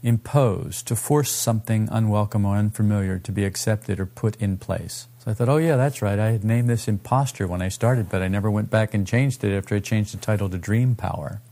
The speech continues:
Reese Nicoll said, "The work teaches us that real I exists,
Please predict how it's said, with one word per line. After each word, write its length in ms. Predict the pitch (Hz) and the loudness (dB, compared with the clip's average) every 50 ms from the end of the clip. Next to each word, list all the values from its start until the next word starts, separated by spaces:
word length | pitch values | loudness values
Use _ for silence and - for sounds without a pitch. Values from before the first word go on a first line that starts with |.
| - - | -8 -2
Reese 180 | - 170 147 - | 0 0 2 2
Nicoll 320 | 143 127 - 135 131 123 | 2 2 4 4 4 4
said, 280 | - - 120 113 107 98 - - - - - - - - | 2 2 2 2 0 -2 -6 -16 -20 -20 -20 -12 -4 0
"The 80 | 127 | 4
work 220 | 139 170 190 190 - | 4 4 4 4 2
teaches 360 | - 165 135 - 131 113 117 | 2 0 2 2 0 2 2
us 140 | 131 120 - | 2 2 2
that 120 | - 120 | 0 0
real 260 | 113 117 123 127 120 | 2 4 4 4 4
I 140 | 120 117 117 117 | 4 4 2 2
exists, 960 | - 110 104 85 98 90 101 95 85 80 - - - - - - - - - | 0 -2 -2 -2 -2 -2 -2 -2 -2 -2 -6 -8 -8 -10 -10 -14 -14 -14 -16